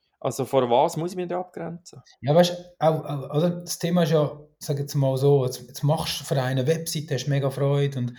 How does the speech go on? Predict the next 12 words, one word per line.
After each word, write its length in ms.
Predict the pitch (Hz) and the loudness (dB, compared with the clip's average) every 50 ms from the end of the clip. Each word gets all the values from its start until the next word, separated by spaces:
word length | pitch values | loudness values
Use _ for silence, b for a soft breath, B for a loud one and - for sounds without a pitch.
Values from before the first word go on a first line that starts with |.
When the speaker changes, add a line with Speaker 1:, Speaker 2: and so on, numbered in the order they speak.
| B B B B B B _ | B B B B B B _
Speaker 2:
machst 260 | 123 127 120 - - | -2 -2 0 0 0
mit 100 | 131 123 | 0 2
einem 100 | 127 156 | 2 2
anderen 280 | 135 139 123 135 135 | 2 4 2 2 2
Organisationsentwicklung, 1200 | 127 135 120 131 131 - - 135 123 - 151 156 156 147 160 151 - - 151 151 147 - 156 143 143 | 0 0 0 0 -2 -2 -2 -2 -2 -2 -2 -2 0 0 -2 -2 -2 -2 -4 -4 -4 -6 -6 -2 -2
mit 100 | 135 123 | -2 -2
dem 140 | 127 127 120 | -2 -4 -2
dritten 260 | 123 143 143 - 147 | -2 -4 -2 -2 -2
machst 220 | 135 - - - - | -2 -2 -2 -8 -10
du 40 | |
das 100 | - - | -12 -8
Coaching 800 | - - 160 160 165 165 156 - - - 160 156 156 160 147 156 | -2 -2 -2 0 0 -4 -6 -8 -8 -6 -4 -2 -2 -2 -4 -6